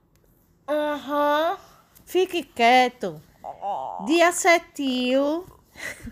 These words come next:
Speaker 2: enodicarbonato. Ah, diacetileno de carbonato. Eu passo as vergonhas também. Ó, tu tá todo troncho aí. Tá parecendo que tu foi atropelado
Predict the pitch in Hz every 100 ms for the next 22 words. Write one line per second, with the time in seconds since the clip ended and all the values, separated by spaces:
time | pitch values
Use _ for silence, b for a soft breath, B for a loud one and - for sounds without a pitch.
0 | B B B B B B _ _ _ 294
1 | 330 330 320 330 339 285 302 - 294 294
2 | 311 302 226 170 - 165 160 _ b b
3 | b 220 226 220 247 269 302 277 339 269
4 | 240 277 269 247 247 247 220 220 247 208
5 | 175 - 170 160 b b b b _ _
6 | _ 220 254 262 262 254 226 339 330 240
7 | 233 226 185 b b - 254 277 269 262
8 | 254 285 - 262 233 233 254 196 240 233
9 | 285 277 269 285 294 311 - 269 262 269
10 | 277 370 277 208 202